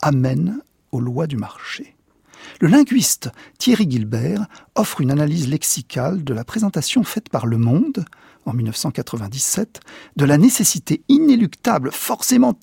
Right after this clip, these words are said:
inéluctable, de privatiser France Télécom.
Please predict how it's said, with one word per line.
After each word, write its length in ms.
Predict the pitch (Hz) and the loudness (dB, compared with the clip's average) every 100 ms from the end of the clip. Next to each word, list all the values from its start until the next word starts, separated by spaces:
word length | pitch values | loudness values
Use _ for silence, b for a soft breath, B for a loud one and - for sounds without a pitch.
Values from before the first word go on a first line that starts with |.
| - | 2
inéluctable, 840 | 247 196 143 - - 151 185 220 b b b - | 4 4 2 -6 -4 -2 -2 -4 b b b -4
de 80 | 131 | -4
privatiser 680 | - 165 143 - 120 175 | -2 -2 -2 -2 -4 -4
France 300 | - 180 - | -2 -4 -4
Télécom. 600 | - 135 - 107 107 120 | -6 -8 -8 -12 -12 -14